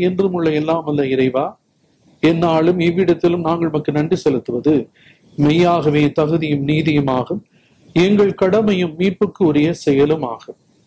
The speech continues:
ஏனெனில் நீர் உலகு அனைத்தையும் படைத்தீர், காலங்களின் மாற்றங்களையும் முறைப்படுத்தினீர். உமது சாயலில் மனிதரை உருவாக்கினீர். இவ்வுலகின் வியத்தகு பொருட்கள் எல்லாவற்றையும்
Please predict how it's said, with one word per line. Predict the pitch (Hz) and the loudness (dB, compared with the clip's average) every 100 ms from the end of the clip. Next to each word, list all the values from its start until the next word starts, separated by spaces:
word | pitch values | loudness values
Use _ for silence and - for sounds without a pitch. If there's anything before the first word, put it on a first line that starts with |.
| _ _ - - - - - _ | _ _ -20 -20 -20 -20 -20 _
ஏனெனில் | - 190 240 240 175 165 202 - | 0 2 4 4 2 2 0 -2
நீர் | 160 196 214 170 185 | 0 2 2 4 4
உலகு | 202 220 - 214 208 - | 6 2 2 2 2 0
அனைத்தையும் | 160 190 208 - 156 139 143 | -2 0 0 0 -2 -2 -2
படைத்தீர், | 131 131 131 113 - _ _ _ _ _ _ - | -2 -2 -6 -6 -10 _ _ _ _ _ _ -4
காலங்களின் | 170 196 233 226 196 185 175 151 | 0 2 2 2 2 2 0 0
மாற்றங்களையும் | 151 185 214 208 180 156 147 170 | -2 -2 -2 0 2 2 0 0
முறைப்படுத்தினீர். | 143 131 - 123 - 117 113 - _ _ - - - - - - | 0 0 0 -4 -2 -6 -8 -12 _ _ -20 -20 -20 -20 -12 0
உமது | 180 208 202 | 2 2 0
சாயலில் | 196 202 233 226 202 214 | 0 2 2 4 4 2
மனிதரை | 165 185 202 190 180 185 | 0 2 2 2 0 0
உருவாக்கினீர். | 147 151 147 143 - 120 110 - _ _ _ _ _ _ _ - | 0 0 0 -4 -8 -6 -8 -12 _ _ _ _ _ _ _ 0
இவ்வுலகின் | 180 190 214 226 214 180 | 2 4 4 2 2 2
வியத்தகு | 196 226 226 202 - | 2 2 0 0 0
பொருட்கள் | 196 220 - 185 175 175 - | 2 2 0 0 0 -2 -2
எல்லாவற்றையும் | 160 196 214 196 - 156 165 | 2 2 2 -2 -2 -2 -2